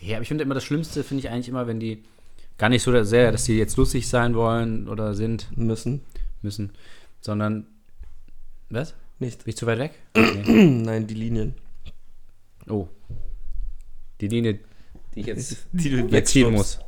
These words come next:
Speaker 2: Ja. Zieh die Linie.
Speaker 1: Ich zieh jetzt eine ganz klare Schlussstrich.
Speaker 2: Schluss-, Schlussstrich.
Speaker 1: Linie. Sondern, dass die sich immer so, so,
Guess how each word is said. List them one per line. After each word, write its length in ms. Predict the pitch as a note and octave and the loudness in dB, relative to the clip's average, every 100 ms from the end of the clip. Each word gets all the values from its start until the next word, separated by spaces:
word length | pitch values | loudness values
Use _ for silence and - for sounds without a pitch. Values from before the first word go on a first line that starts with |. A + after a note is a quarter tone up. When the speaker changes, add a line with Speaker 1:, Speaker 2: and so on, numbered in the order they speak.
| - | -4
Speaker 2:
Ja. 120 | A#2 - - - - - - - - | -2 0 0 0 0 0 -2 -2 -2
Zieh 200 | - D#3 | 2 2
die 100 | C#3+ | 4
Linie. 400 | C3+ C3 A#2+ D3 | 4 4 4 2
Speaker 1:
Ich 120 | - G#3+ | 2 6
zieh 100 | C#3+ | 6
jetzt 180 | C#3 C3 | 6 4
eine 140 | C3 | 2
ganz 220 | C3+ C3 | 2 0
klare 340 | - A#2+ A2 G#2+ | 0 0 0 -2
Schlussstrich. 440 | - A#2+ - G2 - - - | -4 -6 -4 -6 -4 -4 -4
Speaker 2:
Schluss-, 540 | - - - - - | -2 0 0 -2 -6
Schlussstrich. 560 | - B2+ - G#2+ G#2+ - - - - - | -4 -4 -4 -4 -8 -10 -14 -14 -6 0
Speaker 1:
Linie. 280 | F#2 F#2 - - - - - - - - - | 0 0 -2 -2 -2 -2 -2 0 0 0 0
Sondern, 340 | A#2+ A#2+ A2 | 4 4 4
dass 120 | A2+ | 4
die 120 | - | 4
sich 240 | A2+ A#2 A#2+ | 2 2 4
immer 180 | B2+ A2+ | 2 4
so, 300 | A2+ A2 G#2+ - F2+ | 2 2 -2 -6 -2
so, 240 | A2+ G#2+ | 2 2